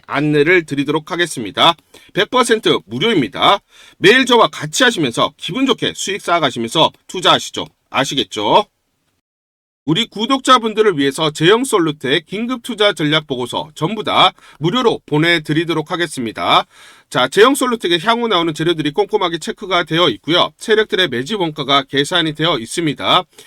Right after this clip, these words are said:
세력들의 목표가, 즉 세력, 기관과 외인들의 매매 전략, 시나리오별로 목표가 및 매수 맥점, 그리고 매도 맥점이 세세히 나와 있습니다.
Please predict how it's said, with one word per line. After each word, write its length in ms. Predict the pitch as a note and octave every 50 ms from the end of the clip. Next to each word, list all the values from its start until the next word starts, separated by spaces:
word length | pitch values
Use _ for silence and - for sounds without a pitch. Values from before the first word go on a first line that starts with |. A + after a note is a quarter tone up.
| - - - -
세력들의 580 | - A#3+ A#3+ A#3+ B3+ B3+ A#3+ - A#3+ A3 A3
목표가, 560 | F#3+ D3 D3+ D3+ A#3 G#3 - - D#3+ A2+ F#2 -
즉 160 | - F3+ F3+
세력, 460 | D#3 - G3 C#3+ B2 C#3 F#3 G#3 _
기관과 540 | _ - - C#3+ C#3+ F#3 G#3 G#3+ G#3+ G3+ F3
외인들의 420 | B2+ C3+ D3 E3 D#3+ D#3 D#3 D#3
매매 340 | C3 G#2+ G2+ A#2 D3 F3 F#3
전략, 440 | E3+ - E3 D#3+ E3 F3+ D#3+ G#2+ - _ - - - -
시나리오별로 1080 | - - - C4 B3 B3 B3 A#3+ A#3+ A3+ A3 A3 G#3 D#3 D#3+ D3+ D3 D3 E3 G3 G#3+ G#3+
목표가 500 | F3+ D3 D#3 D#3 D#3 G#3+ G#3 - E3 B2+
및 240 | C3 E3 G3 G3+ F#3
매수 280 | A#2 B2+ C3+ D3 - A#3
맥점, 560 | F3+ D3 - - - A#2 A#2 D3 F3+ G#3 G#3
그리고 260 | - F3+ F3+ F#3+ G3
매도 300 | D3+ A#2 A#2 C3 D#3 A3
맥점이 400 | A3+ G#3 F3 - - F3 D3+ D#3
세세히 400 | D3+ - F#3+ F3+ - F#3+ F#3 E3+
나와 260 | C3 G#2 A2 D3 E3+ D3+
있습니다. 640 | A#2+ - - A#2 A2 G2+ F2 E2+ F#2 C3 E3 F3